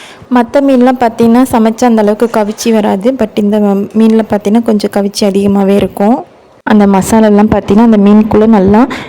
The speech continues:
ஆ, இறங்குற மாதிரி நல்லா வதக்கி எடுத்துக்கலாம். தேவையான அளவு உப்பு ஆட் பண்ணி, லாஸ்ட்டாக உப்பு ஆட் பண்ணிக்கலாம். உப்பு ஆட் பண்ணி நல்லா, ஆ, வதக்கி விட்டுட்டோம் அப்படின்னா நம்மளுக்கு சுறா புட்டு ரெடி ஆயிடும். சண்டே லஞ்ச் மெனு பார்த்தீங்கன்னா சுறா புட்டு, அது கூட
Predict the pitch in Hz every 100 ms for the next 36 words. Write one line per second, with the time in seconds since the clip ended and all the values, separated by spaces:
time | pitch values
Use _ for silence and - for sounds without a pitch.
0 | - 214 202 196 202 208 196 202 233 196
1 | 202 202 190 190 208 - 196 196 190 233
2 | 339 - - - - - - - - -
3 | - 214 220 220 208 233 226 - 208 196
4 | - 202 208 208 208 - 214 - 202 202
5 | 190 185 202 233 220 - 202 196 196 214
6 | 233 196 226 359 - - - 220 214 196
7 | 196 202 214 214 202 208 196 190 214 240
8 | 214 196 190 208 202 202 - 202 190 185
9 | 196 185 226 226 - - - - - -
10 | - 269 226 233 247 220 220 - 240 226
11 | 214 202 208 240 262 240 220 233 233 208
12 | - 254 226 - 220